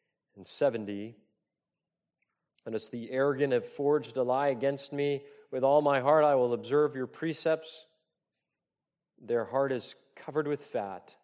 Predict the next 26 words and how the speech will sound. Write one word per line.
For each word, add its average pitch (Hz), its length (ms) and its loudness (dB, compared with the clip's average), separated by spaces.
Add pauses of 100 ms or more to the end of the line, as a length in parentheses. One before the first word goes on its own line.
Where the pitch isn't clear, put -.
(640)
but 104 120 -12
I 110 180 -2
delight 101 440 -4
in 95 140 -12
your 95 120 -12
law." 82 360 -16 (3750)
You 156 60 -4
know, 135 100 4
m-, 156 200 -2
maybe, 180 460 4
maybe 175 520 2
this 147 280 -6
is 127 140 -8
where 135 160 0
you 131 180 -4
struggle, 101 560 -6 (520)
right? 120 200 -12
Maybe 151 220 0
you 160 200 -2
don't, 160 280 2 (840)
maybe 139 300 -2
these 139 240 -4
other 151 180 2
convictions 143 640 -6
you 139 140 -4
have, 120 480 -2